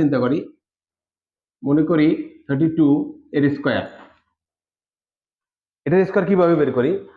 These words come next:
আমার ধা-, তিনটে ধাপে চিন্তা করব। প্রথম ধাপে আমি, আমি একটাকে, এটাকে এ ধরবো, এটাকে বি ধরবো, তো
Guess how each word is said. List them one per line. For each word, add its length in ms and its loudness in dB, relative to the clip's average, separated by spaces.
আমার 280 -2
ধা-, 200 -4
তিনটে 280 2
ধাপে 260 2
চিন্তা 340 2
করব। 160 -4
প্রথম 360 0
ধাপে 320 2
আমি, 140 2
আমি 180 2
একটাকে, 360 0
এটাকে 220 2
এ 120 4
ধরবো, 240 4
এটাকে 260 2
বি 140 2
ধরবো, 240 -2
তো 80 0